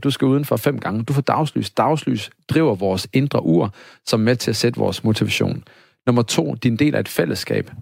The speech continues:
Ofte, hvor man sladrer. Vi ved, at det, der er koder for, at vi er den ledende art på jorden, det er faktisk vores evne til at sladre og skabe fiktive historier.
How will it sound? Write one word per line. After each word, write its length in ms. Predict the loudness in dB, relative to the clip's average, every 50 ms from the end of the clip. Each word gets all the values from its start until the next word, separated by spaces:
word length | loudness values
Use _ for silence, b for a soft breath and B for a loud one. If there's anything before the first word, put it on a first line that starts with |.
| -20 _ _ _ -2
Ofte, 240 | -2 0 -2 -2 -2
hvor 120 | -2 -2
man 160 | -2 -2 -4
sladrer. 440 | -4 -2 0 2 2 2 2 0 -4 -6 -2 -2
Vi 120 | 0 2
ved, 140 | 4 4 4
at 120 | 2 2 2
det, 100 | 2 2
der 80 | 2
er 80 | 2 0
koder 320 | -2 -2 0 2 2 2
for, 220 | 2 2 2 2 2
at 260 | 0 0 -2 -2 0
vi 80 | 0 2
er 20 | 2
den 240 | 0 -2 -2 -4 -4 0
ledende 340 | 2 2 4 4 2 0 0
art 320 | 0 0 0 0 -4 -6 -8 -10
på 120 | -8 -2
jorden, 340 | 0 0 2 2 0 -2 -4 -4
det 40 | -4 -2
er 40 |
faktisk 160 | -2 -2 0 0
vores 160 | -2 -2 0
evne 180 | 0 0 -2
til 120 | -2 -2 -2
at 60 | -2
sladre 440 | -2 -2 0 2 2 4 4 2 0
og 120 | -2 -4
skabe 260 | -4 -2 0 -2 -2
fiktive 420 | 0 -2 -2 -2 0 -2 -2 0 0
historier. 500 | -2 -2 0 0 0 0 -2 -4 -6